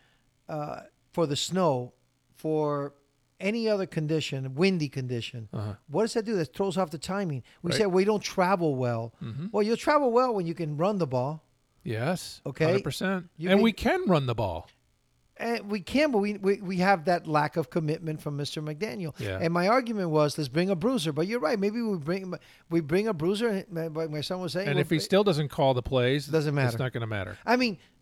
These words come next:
Speaker 1: who would you say
Speaker 2: How many
Speaker 1: is our best
Speaker 2: times
Speaker 1: between the tackle runners, Scott?
Speaker 2: If I'd prepped better for this, I would have
Speaker 1: But
Speaker 2: come
Speaker 1: Scott,
Speaker 2: with a statistic.
Speaker 1: but
Speaker 2: Let me
Speaker 1: who do
Speaker 2: say
Speaker 1: you
Speaker 2: this.
Speaker 1: say is our best between the tackle runner?
Speaker 2: Well, I would think Mostert. But, uh,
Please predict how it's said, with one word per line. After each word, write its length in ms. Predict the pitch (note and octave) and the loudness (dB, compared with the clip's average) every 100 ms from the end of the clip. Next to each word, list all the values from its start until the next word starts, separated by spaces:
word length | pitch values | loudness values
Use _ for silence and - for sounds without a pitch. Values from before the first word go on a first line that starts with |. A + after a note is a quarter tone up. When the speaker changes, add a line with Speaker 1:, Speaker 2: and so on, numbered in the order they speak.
| _ - | _ -2
Speaker 1:
who 240 | D#3+ F4+ | 4 6
would 160 | G#4+ A3 | 6 4
you 80 | B3 | 0
say 540 | - A3+ G#3+ D#3+ C#3 - _ | 2 4 4 2 -4 -12 _
Speaker 2:
How 160 | - B3 | 2 4
many 160 | F#4 | 4
Speaker 1:
is 60 | E4+ | 4
our 240 | F#3 G3 | 4 6
best 280 | F#3 G3+ - | 8 8 6
Speaker 2:
times 100 | E3+ | 0
Speaker 1:
between 180 | D#3 F3 | -4 -4
the 100 | D#3+ | -4
tackle 380 | - C#3+ C3+ B2 | 0 0 0 -4
runners, 380 | B2 A2+ A2 A2+ | -4 -6 -8 -12
Scott? 300 | A2+ A2 B2 | -12 -12 -14
Speaker 2:
If 240 | A#2+ F#3+ | -4 2
I'd 260 | A3 A3 D3+ - | 4 4 0 -10
prepped 320 | - F#3+ - B2+ | -2 0 0 -2
better 220 | C#3 C3+ | 0 0
for 120 | D3+ | -2
this, 360 | C3+ D3+ - - | -2 -2 -4 -8
I 180 | D3+ D3 | -2 0
would 120 | D3 | 0
have 100 | D3+ | 0
Speaker 1:
But 40 | D#3+ | 2
Speaker 2:
come 20 | D#3 | 2
Speaker 1:
Scott, 60 | D3 | 2
Speaker 2:
with 140 | C#3+ | 0
a 60 | C#3 | 0
statistic. 540 | - D#3 - - C3 | -2 -4 -4 -6 -4
Speaker 1:
but 80 | - | 0
Speaker 2:
Let 80 | D#3+ | 4
me 60 | A3 | 4
Speaker 1:
who 60 | |
do 40 | C4+ | 4
Speaker 2:
say 60 | B3+ | 4
Speaker 1:
you 40 | |
Speaker 2:
this. 80 | - | 4
Speaker 1:
say 200 | A#3 G#3+ | 6 4
is 140 | F3+ D#3 | 4 0
our 80 | |
best 400 | C3 A#2 E3+ - | 0 2 2 0
between 380 | D#3 C#3 D3+ C#3+ | -8 -10 -8 -6
the 60 | C3+ | -8
tackle 380 | - B2+ A#2+ A#2+ | -10 -10 -10 -14
runner? 360 | - - G#2+ _ _ _ _ _ _ _ _ _ _ | -14 -16 -20 _ _ _ _ _ _ _ _ _ _
Speaker 2:
Well, 120 | - G#2 | -6 -4
I 20 | |
would 140 | F#2+ | -6
think 160 | A#2+ G#2+ | -8 -6
Mostert. 380 | B2+ E3 - - _ _ _ _ _ _ _ | -6 -6 -10 -14 _ _ _ _ _ _ _
But, 400 | D3 E3 E3 - _ | 2 4 4 0 _
uh, 300 | E3+ D#3+ D3+ | 2 4 4